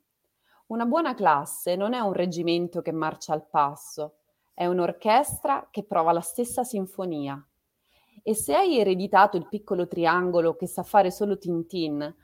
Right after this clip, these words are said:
o lo scacciapensieri che fa soltanto blowing blowing, la cosa importante è che lo facciano al momento giusto, il meglio possibile, che diventino un ottimo triangolo, un impeccabile scacciapensieri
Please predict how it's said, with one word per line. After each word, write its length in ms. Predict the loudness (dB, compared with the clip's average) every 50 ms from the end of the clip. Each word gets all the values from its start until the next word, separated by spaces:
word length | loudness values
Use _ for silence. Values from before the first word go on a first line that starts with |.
| _ _ _ _
o 100 | -4 -2
lo 100 | -2 -2
scacciapensieri 1080 | -2 -2 -2 -2 -2 -2 -4 -6 -4 -2 -2 -4 -4 -4 0 2 4 4 4 2 2 0
che 120 | -2 -4
fa 140 | -4 -6 -6
soltanto 580 | -6 -4 -6 -4 -2 0 0 0 -2 -4 -6
blowing 420 | -6 -2 0 2 2 2 0 -2 -4
blowing, 760 | -2 -2 -2 -2 -2 -2 -4 -4 -4 -4 -4 -6 -6 -10 -18 _ _ _ -20 -20 -20 -10 -4
la 140 | -2 0 0
cosa 220 | 2 0 0 2
importante 640 | 2 2 2 0 -2 -2 0 0 -2 0 0 -2 -2
è 40 |
che 140 | -2 0 0
lo 80 | 0 0
facciano 440 | -2 -4 -4 -4 -6 -6 -6 -4 -2
al 100 | -2 -2
momento 440 | 0 0 0 -2 -2 -4 -4 -4
giusto, 560 | -2 -2 0 -2 -2 -4 -6 -8 -8 -8 -8 -8 _ _ _
il 140 | -6 -2 0
meglio 260 | 2 2 2 2 0
possibile, 800 | -2 -4 -6 -8 -8 -8 -6 -4 -4 -2 -2 0 0 0 -2 -2 -6 _ _
che 120 | _ -2 -2
diventino 640 | 0 2 2 2 2 2 -2 -4 -4 -4 -4 -4 -4
un 140 | -4 -2 -2
ottimo 400 | 0 -2 -2 -4 -4 -4 -2 -2
triangolo, 680 | -2 0 0 2 2 2 2 0 0 0 0 0 0 -2 -6 -12 -20 _ -4
un 140 | -2 0
impeccabile 720 | 0 0 0 -2 -4 -4 2 6 6 6 8 6 4 2 0
scacciapensieri 1160 | 0 -2 -2 -4 -2 0 -2 -2 0 0 -2 -4 -4 -2 0 2 4 4 4 2 0 -2 -4